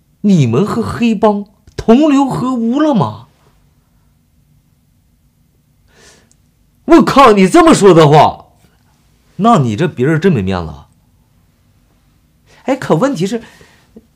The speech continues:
你没面子了，你又能怎么样呢？是不是？忍着呗。于是啊，桌上一个小领导啊，赶紧就起来打圆场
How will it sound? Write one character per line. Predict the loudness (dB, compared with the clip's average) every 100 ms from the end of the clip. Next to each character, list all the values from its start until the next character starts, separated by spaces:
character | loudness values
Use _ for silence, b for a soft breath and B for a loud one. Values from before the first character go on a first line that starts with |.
| _ _ _ _ _
你 | -8 -6
没 | -6 -6
面 | -6 -8 -6
子 |
了， | -6
你 | -6
又 | -8 -8
能 | -8
怎 | -12
么 | -12
样 | -14 -14
呢？ | -20 -20 _ _
是 | -16 -14
不 |
是？ | -12 -12 -12 -16 _ _ _ _ _ _ _
忍 | -14 -14 -14
着 | -16 -10
呗。 | -8 -6 -10 -14 -20 _ _ _ _ _ _ b b b b b b b
于 | -4 -2
是 | 0
啊， | 2 0
桌 | 0 -2
上 | -2 -2
一 | -2
个 | -2 -2
小 | -4
领 | -6 -4
导 | -4 -4
啊， | -6
赶 | -8 -8 -8
紧 | -8
就 | -10
起 | -12
来 | -14
打 | -14 -12
圆 | -12
场 | -12 -14